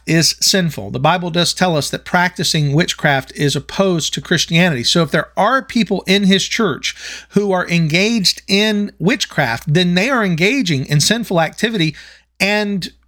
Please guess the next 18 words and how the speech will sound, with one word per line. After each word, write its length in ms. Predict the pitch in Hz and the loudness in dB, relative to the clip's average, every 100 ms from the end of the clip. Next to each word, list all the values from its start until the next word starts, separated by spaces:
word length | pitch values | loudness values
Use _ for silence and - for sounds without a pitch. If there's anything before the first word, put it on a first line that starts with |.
| _ | _
they 320 | 131 196 262 | 0 0 0
are 180 | 269 202 | 0 0
right 540 | 180 185 233 285 247 - _ _ _ _ _ - | 0 2 2 0 -4 -12 _ _ _ _ _ -2
to 120 | 214 | 0
be 200 | 165 208 | 2 0
called 440 | - 214 208 180 - | -2 0 0 -2 -2
out 340 | 180 196 180 - | -2 0 -2 -4
on 300 | 156 139 123 | -2 0 0
that, 480 | 117 123 101 - - - _ _ | -2 -2 -2 -10 -18 -20 _ _
first 400 | _ 214 196 - | _ 0 0 -2
of 100 | 135 | -6
all. 220 | 113 - _ _ - - _ _ _ _ _ - | -6 -10 _ _ -18 -18 _ _ _ _ _ -2
But 160 | 190 | -2
here's 360 | - 254 277 - | 2 2 2 0
where 320 | 226 202 196 | 0 0 0
I 200 | 160 165 | -2 0
would 260 | 165 156 - | 0 -4 -4
counter 800 | - 214 233 214 160 127 120 | 0 2 2 0 -2 -2 -4